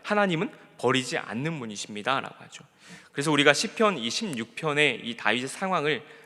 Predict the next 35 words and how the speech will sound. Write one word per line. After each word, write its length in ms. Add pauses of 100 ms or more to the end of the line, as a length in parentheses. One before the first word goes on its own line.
(120)
이 220
시-, 220
이 380
지금 280
보고 220
있는 160
십 280
절의 340
내용을 420
토대로 540 (120)
얘기를 240
하는 120
것입니다. 400 (400)
그러니까 120
지금 260
다윗이 240 (100)
어떠한 360
상황 260
가운데 240
있는가라고 600
할 100
때에 360 (360)
이 60
수월, 420 (320)
지옥이죠. 600 (440)
지옥을 480
경험하고 680
있는 260
삶 260
가운데에 680 (240)
다윗이 320
지금 260
놓여 280
있다라는 420
것입니다. 420